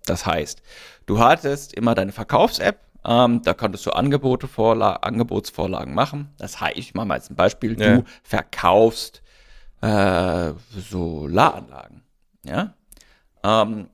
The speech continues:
Speaker 1: und dann, ähm, machst du halt das da rein, machst eine Verkaufsvorlage, Vorlage, Installation dieser Anlagen, ähm,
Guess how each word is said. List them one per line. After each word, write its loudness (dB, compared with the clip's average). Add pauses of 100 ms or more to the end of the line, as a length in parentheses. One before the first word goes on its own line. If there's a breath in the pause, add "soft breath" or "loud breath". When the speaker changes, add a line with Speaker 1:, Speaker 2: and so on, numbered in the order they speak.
(120)
Speaker 1:
und 6
dann, 2 (420)
ähm, -2 (100)
machst -4
du -8
halt -10
das -12
da -6
rein, -2
machst -4
eine -12
Verkaufsvorlage, -2
Vorlage, -2
Installation -4
dieser -6
Anlagen, -4 (420 soft breath)
ähm, -4